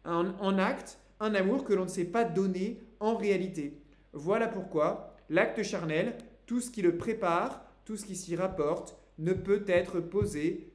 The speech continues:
que dans le cadre du mariage ouvert à l'accueil de la vie.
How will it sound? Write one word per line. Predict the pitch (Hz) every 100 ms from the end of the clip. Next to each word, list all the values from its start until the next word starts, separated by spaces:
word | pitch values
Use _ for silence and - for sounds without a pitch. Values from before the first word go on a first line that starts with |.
| -
que | - 247
dans | 175 214
le | 233 202
cadre | 196 170 196 190 -
du | 160 196
mariage | 202 185 151 143 156 - -
ouvert | 226 185 160 185 - - - _
à | 196
l'accueil | 190 170 170 175 175 - -
de | 170
la | 180
vie. | 175 139